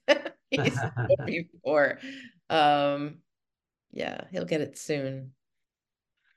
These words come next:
Speaker 2: All right, Katya. Well, I have to run downstairs and quickly, uh, change gears and talk to John Talton about his nineteen thirties set Phoenix series, which is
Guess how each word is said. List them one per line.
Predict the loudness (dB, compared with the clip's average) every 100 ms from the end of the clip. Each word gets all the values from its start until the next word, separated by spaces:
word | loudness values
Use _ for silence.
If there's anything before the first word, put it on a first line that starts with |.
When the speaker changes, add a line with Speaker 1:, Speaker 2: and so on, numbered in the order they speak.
| _ _
Speaker 2:
All | -6 -2
right, | 2 0 0
Katya. | -4 -4 -2 -2
Well, | 0 2
I | 2
have | 0 -2
to | -4
run | 0 0 0
downstairs | -4 -8 -6 -6 -4 -6
and | -8 -4
quickly, | -6 0 -2 0 -4 -6 _ _ _ -6
uh, | -2 -2 -2 -4 -8 -12 _ _ _ -4
change | 0 0 0
gears | 0 0 0 -4
and | -8 -6
talk | -8 -8
to | -8 -8
John | -4 -2 -2
Talton | -2 -2 -4 -4 -6 -6 -8 _ _ _ -16 -10
about | -4 -4
his | -2 -2 -2 -4
nineteen | -6 -6 -6 -6 -2
thirties | -2 0 -2 -4 -6 -18 _
set | -12 -6 -6 -6 _
Phoenix | -6 0 2 0 -4 -14 -16 _ _
series, | -14 -6 -4 -2 -4 -6
which | -12
is | -12